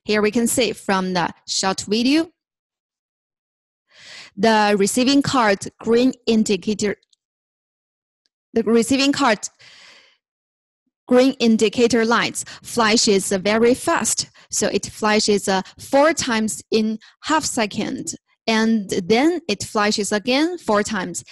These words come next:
after half second interval. Okay, let's see again. It flashes very fast, four times half a second.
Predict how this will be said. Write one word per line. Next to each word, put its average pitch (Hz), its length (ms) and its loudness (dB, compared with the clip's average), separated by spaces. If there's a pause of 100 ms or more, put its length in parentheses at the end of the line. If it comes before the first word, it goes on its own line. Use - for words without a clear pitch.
(140)
after 208 400 -2
half 208 240 -4
second 202 480 -6
interval. 214 500 -2 (1400)
Okay, 175 320 -8
let's 180 280 -4
see 175 180 -4
again. 180 380 -4 (1600)
It 202 160 -4
flashes 196 500 -2
very 196 260 -2
fast, - 540 -2 (540)
four 226 320 0
times 202 420 -4
half 185 220 -4
a 175 40 -6
second. 202 640 -4